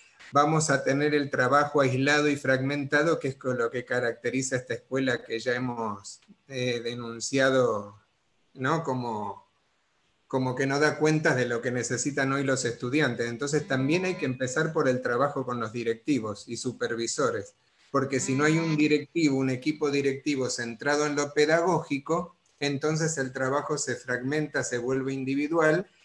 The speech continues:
y no hay un trabajo para sostener una propuesta curricular que tenga que ver más con el contexto de los estudiantes que la escuela atiende. Eh, me parece que no, no hay que olvidar esa parte también.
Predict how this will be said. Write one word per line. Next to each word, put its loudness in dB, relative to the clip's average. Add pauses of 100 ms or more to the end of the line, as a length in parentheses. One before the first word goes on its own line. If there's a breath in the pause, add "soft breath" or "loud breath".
y -2
no 0
hay 4
un 0
trabajo 0
para -2
sostener -4
una -4
propuesta -6
curricular -4
que -4
tenga -8
que -6
ver -4
más -8
con -10
el -10
contexto -4
de 2
los -4
estudiantes -8
que -14
la -10
escuela -6
atiende. -4 (200)
Eh, -12
me -6
parece 0
que -4
no, -2
no -2
hay 0
que -2
olvidar 2
esa -2
parte -4
también. -6